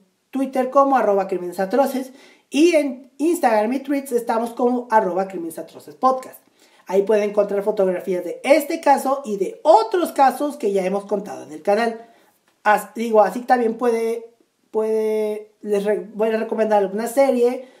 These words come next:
sub-, vamos a ver a lo mejor algún clip de alguna entrevista de algún criminal. Ahí voy a subirles un audio sobre el ca-, cómo fue la reacción de este,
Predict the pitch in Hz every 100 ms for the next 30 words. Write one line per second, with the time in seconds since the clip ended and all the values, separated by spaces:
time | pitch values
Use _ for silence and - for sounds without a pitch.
0 | _ 190 185 190 185 185 180 180 190 190
1 | 190 165 165 165 190 185 185 185 185 196
2 | 190 175 180 185 175 165 196 208 214 180
3 | 160 156 147 160 170 214 233 240 247 -
4 | _ _ _ _ - 190 196 202 196 196
5 | 196 196 202 196 196 190 185 220 220 220
6 | 220 208 185 165 165 160 160 - - -
7 | 190 180 180 190 185 185 - 185 175 170
8 | - 185 175 170 165 160 151